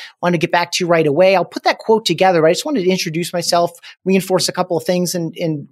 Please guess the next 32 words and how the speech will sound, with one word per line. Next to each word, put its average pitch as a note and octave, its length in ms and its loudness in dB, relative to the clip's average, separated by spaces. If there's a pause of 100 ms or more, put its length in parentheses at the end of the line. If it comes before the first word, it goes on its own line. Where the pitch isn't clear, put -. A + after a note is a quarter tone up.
you D#3+ 120 -4
know, C3+ 280 0 (440)
in D#3 140 -2
parentheses, C#3 640 -4
this C3+ 180 -4
isn't C3 200 -6
what C3 100 -4
you're C3 100 -8
saying, C#3+ 240 -4
like, C3 240 0 (440)
reinforce F3+ 540 2
that D#3+ 80 -8
you're D#3 200 2
in D3+ 80 0
the C#3+ 80 0
right C3+ 240 0
place C3+ 480 -2
and C#3 160 -4
that C#3 100 0
I'm C#3 200 0
a C3 80 0
real C3+ 260 0
human C3+ 360 -2
behind C3+ 360 0
this B2+ 100 -6
product C3+ 440 -2
or C3 40 -6
service C3 460 -4
in E3 160 -8
a D3 80 0
way D#3 300 2
that C#3 240 0